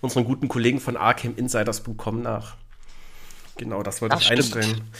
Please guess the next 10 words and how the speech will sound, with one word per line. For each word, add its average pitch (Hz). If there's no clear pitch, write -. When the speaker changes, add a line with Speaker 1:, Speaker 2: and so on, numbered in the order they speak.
Speaker 1:
So, 165
deine 143
Frage, 139
was, 143
was -
fasziniert 143
mich, 107
uns, -
mich? 117
Speaker 2:
Genau, 147